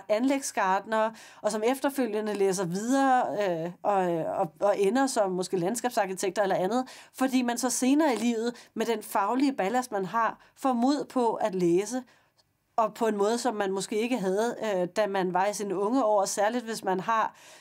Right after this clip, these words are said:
øh, A D H D eller andet, som kan, øh, være særligt voldsomt i, i ungdomsårene, jamen så, så er det svært at, at blive sid-, altså sidde stille og, og koncentrere sig om en bog.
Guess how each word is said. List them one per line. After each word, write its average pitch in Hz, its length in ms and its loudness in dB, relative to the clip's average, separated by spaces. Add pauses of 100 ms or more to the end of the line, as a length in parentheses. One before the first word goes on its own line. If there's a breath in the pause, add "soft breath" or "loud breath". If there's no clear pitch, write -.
(160 loud breath)
øh, 233 60 0
A 196 300 2
D 196 40 -2
H 190 140 0 (200)
D - 20 -8
eller 214 220 0
andet, 196 360 0
som 208 240 -4
kan, 185 480 -4
øh, 170 280 -6
være 165 280 0 (260 loud breath)
særligt 247 500 0
voldsomt 202 640 0
i, 190 500 -4
i 190 60 2
ungdomsårene, 214 720 -2 (360 loud breath)
jamen 208 280 0
så, - 400 2
så 233 160 0
er 190 200 2
det 226 100 -6
svært 196 380 0
at, 185 400 0
at 190 140 -2
blive 196 160 -2
sid-, 196 260 -2
altså 175 240 -2
sidde 196 260 -2
stille 202 400 0
og, 185 240 0
og 175 160 -2
koncentrere 175 520 -4
sig 196 120 -2
om 185 60 0
en 170 80 -2
bog. 170 260 -2